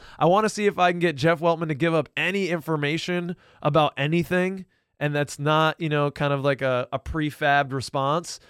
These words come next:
I think that would be a good challenge for me. I mean, the kids' table, I'm not gonna be able to relate at all. Joe Ingles, you know, he's close in age, but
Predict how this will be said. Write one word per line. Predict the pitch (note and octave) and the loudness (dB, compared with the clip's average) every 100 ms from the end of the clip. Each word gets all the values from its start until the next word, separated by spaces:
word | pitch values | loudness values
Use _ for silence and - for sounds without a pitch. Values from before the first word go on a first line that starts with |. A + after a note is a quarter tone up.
| - - | -8 -2
I | |
think | C#3+ F#3+ F3+ | 0 2 2
that | F3 | 2
would | E3 | 2
be | D#3+ | 2
a | D#3+ | 0
good | C#3+ C#3+ | -2 -4
challenge | - C3 D3+ D3+ | -2 -2 -2 -4
for | E3 | -4
me. | E3 F3+ - - - | -2 -4 -6 -14 -6
I | F3 | -2
mean, | G3+ F#3+ D#3+ | 0 -2 -4
the | - | -2
kids' | A#3+ A#3+ | -2 -2
table, | F#3+ G#3 F#3 F#3+ F#3 A2+ | 0 2 4 4 4 2
I'm | F3+ | 0
not | F#3+ F#3 F#3 | 0 0 0
gonna | F3 E3+ | -2 2
be | D#3+ | 4
able | D#3 D3+ | 4 4
to | C#3+ C3+ C3 A#2+ | 4 4 2 -2
relate | C3 C#3+ C#3 C#3 | -4 0 2 2
at | B2+ A#2 | 2 2
all. | A2 A#2 C3 - - | 2 0 -2 -10 -2
Joe | C#3+ A#3 B3 | 4 6 6
Ingles, | B3+ A3+ E3+ D3+ | 4 4 4 2
you | E3 | 0
know, | E3 D#3+ | 2 2
he's | C#3 F#3 A3+ | 2 -2 -4
close | - G3 G3 | 0 2 2
in | F3+ C#3 | 0 -2
age, | C#3 C#3+ D#3+ | 0 0 -2
but | C3+ D#3+ | -2 -4